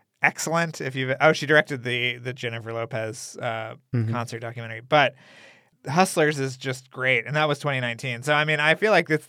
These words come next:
Speaker 1: I feel like the movie is gonna be really cute and fun. I just
Speaker 2: Mm-hmm.
Speaker 1: am very confused by this rollout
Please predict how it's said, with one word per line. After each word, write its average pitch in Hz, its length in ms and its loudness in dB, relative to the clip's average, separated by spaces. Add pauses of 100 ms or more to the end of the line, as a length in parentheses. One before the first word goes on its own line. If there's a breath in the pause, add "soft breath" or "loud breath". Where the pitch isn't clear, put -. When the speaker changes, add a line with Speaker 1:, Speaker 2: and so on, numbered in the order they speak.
(140)
Speaker 1:
I 156 180 6
feel 220 120 2
like 262 160 4
the 170 80 4
movie 180 280 0
is 156 120 2
gonna 151 180 0
be 139 140 0
really 135 300 0
cute 147 340 0
and 120 160 -14
fun. 143 500 -2 (560 loud breath)
I 143 120 6
just 131 180 -2
Speaker 2:
Mm-hmm. 131 80 0
Speaker 1:
am 135 80 -2
very 135 240 4
confused 127 460 -2
by 127 120 4
this 123 300 -4 (140)
rollout 131 640 2